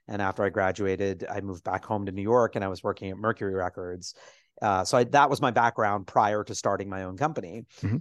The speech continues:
Speaker 1: And then, you know, when I started my own company as an entrepreneur in the music industry, I can honestly say I use m-, both my Wharton background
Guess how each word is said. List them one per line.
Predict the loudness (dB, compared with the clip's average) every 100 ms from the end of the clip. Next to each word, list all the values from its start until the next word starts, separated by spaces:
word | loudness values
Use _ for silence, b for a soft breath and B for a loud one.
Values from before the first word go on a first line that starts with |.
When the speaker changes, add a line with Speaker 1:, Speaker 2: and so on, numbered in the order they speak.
| -2 -2
Speaker 1:
And | 0
then, | 2 2 2
you | -2 0
know, | 2
when | 2
I | 0
started | 0 0 2
my | 0
own | -2
company | -4 -2 -2 0
as | 0
an | -4
entrepreneur | -2 0 0 0 -2 -2 -2 -4 _ _ _
in | -8 -6 -4
the |
music | -4 -2 0
industry, | -2 -2 -6 -4 -2 -4
I | -4 -8
can | -6 -8 -8 -6
honestly | -4 -4 -4 -4
say | -2 0 2 2
I | 0
use | -2 -2 -4 -6
m-, | 0
both | 4 4
my | 2 0
Wharton | 0 0 0
background | 0 0 -2 -2 -2